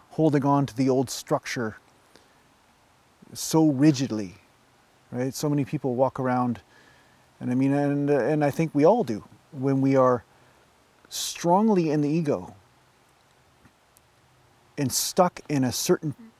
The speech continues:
ego for a period of time, it starts to calcify.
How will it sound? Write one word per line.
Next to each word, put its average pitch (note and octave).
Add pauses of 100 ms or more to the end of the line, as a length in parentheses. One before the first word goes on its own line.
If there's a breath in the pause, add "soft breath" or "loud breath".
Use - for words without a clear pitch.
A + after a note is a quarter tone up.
(260)
ego D#3
for C3
a A#2+
period E3
of -
time, D3
it A2+
starts -
to -
calcify. -